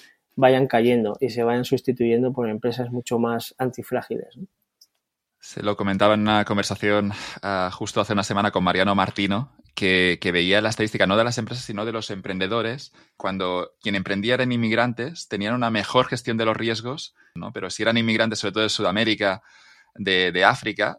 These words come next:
Speaker 2: tenían esa expectativa de cosas que en nuestra cabeza ni, ni ocurren, ¿no? Pero ese, ese cambio legislativo,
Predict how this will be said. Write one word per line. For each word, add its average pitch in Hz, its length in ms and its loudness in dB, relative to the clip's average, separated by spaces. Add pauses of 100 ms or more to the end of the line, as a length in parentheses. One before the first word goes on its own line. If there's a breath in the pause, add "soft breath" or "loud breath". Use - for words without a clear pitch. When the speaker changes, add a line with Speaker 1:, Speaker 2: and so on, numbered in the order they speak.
Speaker 2:
tenían 113 400 -2
esa 131 360 2
expectativa 131 560 -2
de 123 140 -2
cosas 143 460 0
que 113 220 -2
en 107 140 -4
nuestra 104 200 -2
cabeza 113 300 0
ni, 104 320 -6 (240)
ni 95 160 -14
ocurren, 90 480 -4
¿no? 95 160 -6
Pero 98 180 -4
ese, 117 280 -4
ese 120 240 -2
cambio 143 260 6
legislativo, 117 640 -2